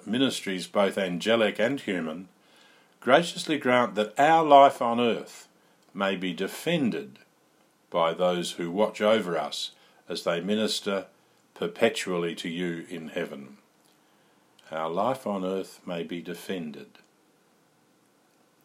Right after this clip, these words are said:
The angels are our companions on the journey. Pope Francis once spoke about our guardian angels. He said,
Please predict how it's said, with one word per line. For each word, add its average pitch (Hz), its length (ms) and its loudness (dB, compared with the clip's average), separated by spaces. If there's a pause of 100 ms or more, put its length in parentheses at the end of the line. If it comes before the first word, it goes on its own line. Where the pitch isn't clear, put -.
(120)
The 95 100 -4
angels 101 400 0
are 101 240 6
our 98 140 4
companions 139 880 0
on 110 280 2
the 107 80 2
journey. 90 520 0 (1800)
Pope 90 220 -4
Francis 95 480 -4
once 92 240 -2
spoke 92 340 -2
about 92 320 2
our 92 280 -2 (180)
guardian 104 500 2
angels. 73 640 -16
He 87 100 -10
said, 101 340 -2